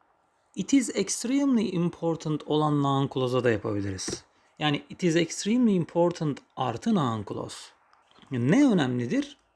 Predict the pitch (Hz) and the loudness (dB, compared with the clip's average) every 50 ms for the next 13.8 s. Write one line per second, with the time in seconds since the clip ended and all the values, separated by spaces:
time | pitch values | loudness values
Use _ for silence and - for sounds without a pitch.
0 | _ _ _ _ _ _ _ _ _ _ _ _ - - - 151 147 139 131 127 | _ _ _ _ _ _ _ _ _ _ _ _ -10 -4 -2 0 2 2 2 2
1 | 139 135 135 131 131 131 135 139 139 - - _ _ _ _ - 127 123 120 117 | 2 2 2 2 2 2 2 2 0 -2 -6 _ _ _ _ -8 -4 -4 -4 -2
2 | 120 135 135 131 123 127 123 - 123 120 123 120 113 113 110 131 170 185 147 123 | 0 2 2 2 2 2 0 0 0 -2 0 0 0 0 0 0 0 0 0 0
3 | - - - 131 127 123 - - - 120 117 113 123 127 135 131 127 123 - 120 | -2 -4 -4 -2 -2 -4 -4 -4 -4 -4 -2 0 2 2 4 2 2 0 -2 -2
4 | 120 120 127 151 208 233 240 - 143 175 226 226 196 165 147 131 127 123 120 117 | -2 0 0 2 2 2 2 0 0 2 2 2 4 2 2 0 0 -2 0 0
5 | 131 180 220 202 143 120 107 107 107 98 98 101 98 107 214 254 247 - - _ | 2 2 2 2 0 0 -2 -2 -4 -4 -4 -4 -4 -2 -2 -2 -2 -4 -6 _
6 | _ - - - _ _ _ - 139 156 170 165 151 143 160 156 - 151 147 147 | _ -20 -20 -20 _ _ _ -14 -8 -6 -4 -2 0 0 0 0 -2 -4 -4 -4
7 | 143 143 139 - 143 139 135 - 170 165 156 151 170 202 175 165 151 147 180 233 | -4 -4 -2 -2 -4 -4 -4 -4 -4 -2 0 2 4 4 4 4 2 2 0 -4
8 | - - _ - _ _ _ _ - 151 135 143 123 117 135 147 170 208 202 170 | -6 -8 _ -20 _ _ _ _ -2 0 0 0 0 2 2 4 4 4 4 2
9 | 120 110 - - - - _ _ _ _ _ _ _ - 131 135 170 208 240 240 | 0 -2 -4 -10 -12 -16 _ _ _ _ _ _ _ -8 -2 0 2 4 2 2
10 | 240 - 185 175 196 202 220 185 147 160 151 160 156 - 233 - - - - - | 0 -2 -4 -2 0 0 0 2 4 4 4 4 4 2 -2 -4 -4 -6 -4 -2
11 | 190 185 170 143 127 139 156 165 170 160 143 139 147 190 220 233 185 185 - - | 0 2 2 2 2 0 0 0 0 0 -2 -2 0 2 2 2 2 0 0 0
12 | 185 190 - - - 226 196 170 151 139 123 127 - - - - - - 208 196 | -2 -2 -4 -4 -4 -2 0 0 2 0 -2 -4 -6 -8 -10 -8 -4 -2 -2 0
13 | 180 180 180 - 156 127 117 120 123 117 131 - - - - - | 0 0 0 0 -6 -6 -4 -4 -4 -4 -6 -6 -10 -14 -16 -16